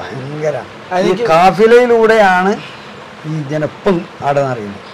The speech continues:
Speaker 2: അതെ, അതെ.
Speaker 1: ഓൾക്ക് മനസ്സിലാകാനുള്ള ആളാ.
Speaker 2: അതെ, എനിക്ക് ഏറ്റവും വലിയൊരു, ആ, ഇതെന്താ ആഗ്രഹം എന്ന് പറഞ്ഞാൽ നമുക്ക് ഈ ചരിത്രങ്ങളെല്ലാം ഒരു അറബിയിൽ കിതാബാക്കണം.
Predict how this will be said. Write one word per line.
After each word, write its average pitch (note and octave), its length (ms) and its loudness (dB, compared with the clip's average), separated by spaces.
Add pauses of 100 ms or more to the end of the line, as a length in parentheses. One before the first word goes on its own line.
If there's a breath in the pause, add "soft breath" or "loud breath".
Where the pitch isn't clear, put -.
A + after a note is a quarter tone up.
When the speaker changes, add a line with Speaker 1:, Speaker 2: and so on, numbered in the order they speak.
(600)
Speaker 2:
അതെ, D#3+ 120 0
അതെ. D3+ 220 2
Speaker 1:
ഓൾക്ക് A3 160 0
മനസ്സിലാകാനുള്ള A#3+ 800 2
ആളാ. F3 300 2 (1040 loud breath)
Speaker 2:
അതെ, D#3+ 140 0
എനിക്ക് F3 180 0
ഏറ്റവും A3+ 320 2
വലിയൊരു, B3 440 4
ആ, G3+ 140 0
ഇതെന്താ F#3+ 360 -2
ആഗ്രഹം F#3 320 2
എന്ന് G3 120 -2
പറഞ്ഞാൽ F3+ 180 0
നമുക്ക് F3+ 260 -4
ഈ G3 180 -2
ചരിത്രങ്ങളെല്ലാം E3 840 -2 (420 loud breath)
ഒരു E3+ 80 0
അറബിയിൽ E3+ 520 2
കിതാബാക്കണം. D3+ 680 -2